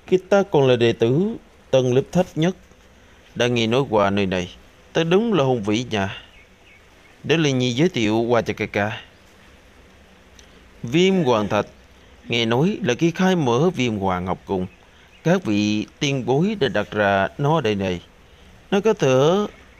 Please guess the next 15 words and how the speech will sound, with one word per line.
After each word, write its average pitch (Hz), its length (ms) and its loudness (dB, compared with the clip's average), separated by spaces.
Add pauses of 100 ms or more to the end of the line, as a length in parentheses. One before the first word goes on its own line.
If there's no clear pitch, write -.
(340)
ngưng 214 300 2
tụ 113 280 0
vô 110 200 2
tận 92 300 -2 (140)
thiên 180 200 0
địa 113 140 0
linh 95 260 -2
khí, 127 260 -6 (540)
còn 175 260 2
có 196 140 0
thể 151 160 0
điều 123 400 0 (680)
chuyển 151 300 0
dòng 104 280 0
chảy 139 400 -2